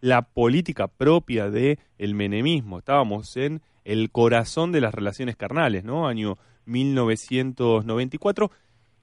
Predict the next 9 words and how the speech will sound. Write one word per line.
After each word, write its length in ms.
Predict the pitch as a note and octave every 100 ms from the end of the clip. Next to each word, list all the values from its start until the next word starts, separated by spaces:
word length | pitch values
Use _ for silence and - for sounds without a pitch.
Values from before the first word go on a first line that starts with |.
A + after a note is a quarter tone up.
| _
Y 120 | F#3
aun 400 | G#3 A3 C#4+ D4
cuando 640 | C4 E3+ D3 C#3 C#3 C3 C3+
uno 260 | E3 E3+
podría 420 | D#3 D#3 D#3+ E3+
suponer 540 | C#3 E3 D3+ F#3 F3+ B2
que 340 | C#3 C#3+ A#2+ - _ -
eh, 520 | A2+ G#2 G2+ G2 G2 F#2+
había 920 | A2+ A2+ C3 D3+ C#3 B2+ B2 A#2+ A#2